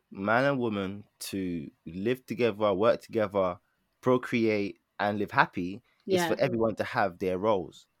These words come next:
Speaker 1: If everyone doesn't know where they stand, you cannot run a team. Like, a team, any
Speaker 2: No.
Speaker 1: team you have,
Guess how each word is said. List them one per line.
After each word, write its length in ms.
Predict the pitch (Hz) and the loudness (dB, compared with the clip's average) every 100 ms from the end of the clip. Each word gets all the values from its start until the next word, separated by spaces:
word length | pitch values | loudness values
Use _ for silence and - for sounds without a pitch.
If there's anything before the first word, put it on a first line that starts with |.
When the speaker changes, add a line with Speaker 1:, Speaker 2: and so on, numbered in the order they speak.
| _ _ | _ _
Speaker 1:
If 120 | 107 | -2
everyone 520 | - 147 147 151 139 135 | 2 2 6 4 4 4
doesn't 260 | 131 117 | 2 4
know 140 | 120 120 | 2 4
where 180 | 117 | 4
they 140 | 110 107 | 2 0
stand, 540 | - 143 110 104 120 _ _ _ - | 2 4 4 0 -8 _ _ _ -10
you 100 | 101 | -4
cannot 420 | 123 120 98 - _ _ _ - | 0 2 0 -4 _ _ _ -4
run 200 | 107 98 | -2 -2
a 60 | |
team. 380 | - 143 120 71 | -4 -4 -4 -4
Like, 240 | 90 87 - _ _ _ | -2 -2 -4 _ _ _
a 80 | 101 | -6
team, 320 | - 156 101 | -2 -2 2
any 120 | 113 | 2
Speaker 2:
No. 100 | 151 | 0
Speaker 1:
team 200 | 175 156 | 0 0
you 140 | 135 135 | 0 4
have, 320 | 127 120 139 | 4 4 0